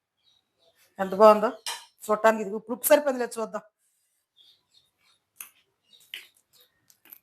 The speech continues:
బా సూపర్‌గా ఉందండి, కానీ కొంచెం సప్పగా ఉంది. కొంచెం ఉప్పు అయితే కలుపుతాను నేను, సాల్ట్ కలుపుతాను. కానీ చాలా బాగుందండి. మీరు ఇదే విధంగా త-, త-, ఒకసారి రెడీ చేసుకోండి.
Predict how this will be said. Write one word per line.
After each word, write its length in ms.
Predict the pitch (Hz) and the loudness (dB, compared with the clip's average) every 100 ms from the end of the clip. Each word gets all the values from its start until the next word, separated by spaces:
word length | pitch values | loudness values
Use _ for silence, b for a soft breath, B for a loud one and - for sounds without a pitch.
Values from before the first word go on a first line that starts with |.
| _ _ _ _ _ _ _ - - 208 | _ _ _ _ _ _ _ -4 0 2
బా 60 | 208 | 4
సూపర్‌గా 360 | 214 208 214 202 | 2 0 -2 -2
ఉందండి, 340 | 214 226 196 190 _ _ - | -2 -4 -6 -14 _ _ -2
కానీ 160 | 233 269 277 | -2 -2 -6
కొంచెం 200 | 233 240 240 | -14 -10 -8
సప్పగా 360 | 208 240 262 226 | -8 -6 -4 -4
ఉంది. 160 | 208 269 | -8 -14
కొంచెం 180 | 277 226 214 | -16 -20 -14
ఉప్పు 120 | 240 | -12
అయితే 120 | 247 226 | -10 -10
కలుపుతాను 380 | 202 196 233 214 | -12 -12 -14 -12
నేను, 120 | 196 202 | -16 -12
సాల్ట్ 200 | 190 208 | -12 -12
కలుపుతాను. 400 | 214 - 185 214 311 - _ _ _ _ _ _ _ _ - - | -16 -16 -18 -14 -14 -16 _ _ _ _ _ _ _ _ -20 6
కానీ 160 | 240 240 254 | 8 8 8
చాలా 200 | 233 233 233 | 6 6 2
బాగుందండి. 480 | 226 226 233 226 311 | -4 -4 -10 -12 -10
మీరు 160 | 302 294 | -6 -6
ఇదే 140 | 285 320 302 | -4 -4 -4
విధంగా 240 | 277 285 285 | -8 -8 -10
త-, 100 | 262 - | -14 -14
త-, 240 | 226 226 220 | -10 -10 -10
ఒకసారి 260 | - 262 247 | -4 -4 -2
రెడీ 140 | 277 277 | -6 -6
చేసుకోండి. 540 | 254 - 247 226 233 | -8 -8 -8 -8 -8